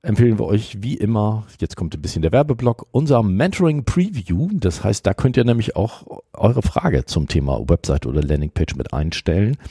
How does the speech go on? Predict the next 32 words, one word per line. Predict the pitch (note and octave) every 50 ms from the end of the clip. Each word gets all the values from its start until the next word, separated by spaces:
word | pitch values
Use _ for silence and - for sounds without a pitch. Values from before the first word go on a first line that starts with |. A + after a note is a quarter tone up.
| - - - - - - - - _ _ _ - -
Und, | G2 F#2 F#2 F#2+ F#2+ F#2 - -
äh, | G2 F#2+ F#2+ F#2+ G2 F#2+ - -
die | G2+ F#2
wir | G2+ - -
euch | G2+ -
dann | - A2+ G#2+ A2 B2+ C3 C3 D#3 - _
beantworten | - - - F3 D#3+ - - B1 - - -
werden. | D2 C#2 B1+ D#2 D2+
Die | - D2
nächsten | D#2 E2+ F2+ - - F#2+
Termine | - - F#2 F2 F#2+ A2+ C#3+ E3+ G3 A3+ G#3+ _ - - - - - - -
findet | - - - G#2+ F#2+ F#2 -
ihr | - -
immer | F#2 G#2+ C3 C#3+ D3 D3 - _ _
auf | - F2 F2 F2 F2 - - - - - -
w | - D#2+ F2 F2 E2
w | D#2+ E2 D#2 D2+
w | F2 F#2 A2 C3 C#3+ C#2
strategie | - - - D#2+ D#2 E2 E2 F2+ G2 G#2+ G#2+ G2 F#2 F2 D#2+ - -
toolbox | - - G#2 G2 F2+ E2+ E2 - -
punkt | - - G2 F2 - -
d | D2
e | C2+ C#2+ G2+ C3 F3+ A#3 C4 -
und | - - F2+ E2+ -
da | - D#2+ D#2+
gibt's | D2+ F2 - - -
auch | - -
den | - F#2 E2 -
Punkt, | - - G2 G2+ A2 B2 C3 - - - - - - - - - - - - _ -
ähm, | - A2+ A#2+ B2 C3 -
Mentoring | - F2 F2 F2+ G2 A2 B2 - C3+ C3+ D3 - -
Preview. | - - - F3+ E3 C#3 B2+ B1+ B1 C2